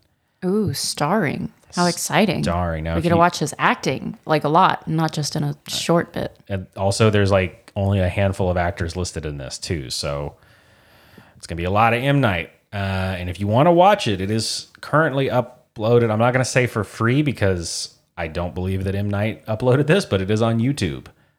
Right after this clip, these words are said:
Speaker 2: Um, if you just look up Praying with Anger,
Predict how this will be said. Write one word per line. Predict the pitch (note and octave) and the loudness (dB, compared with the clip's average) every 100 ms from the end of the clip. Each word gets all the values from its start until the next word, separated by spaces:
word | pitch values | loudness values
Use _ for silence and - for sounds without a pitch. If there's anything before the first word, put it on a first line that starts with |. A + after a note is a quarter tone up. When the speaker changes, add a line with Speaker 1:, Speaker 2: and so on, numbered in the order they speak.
| _ _ | _ _
Speaker 2:
Um, | D2 A#1 G#1+ B1 - _ _ | -10 -10 -10 -14 -20 _ _
if | - | -14
you | D#2 | -10
just | D#2 D#2+ - _ _ | -8 -10 -12 _ _
look | F#2+ F#2 F2+ | -4 -2 0
up | F2 - - | -2 -4 -16
Praying | - - A2 G#2+ G#2 | -6 -2 0 0 0
with | G2 - | -2 -4
Anger, | G2+ G#2+ F#2 D2+ D2 | -6 -4 -4 -6 -10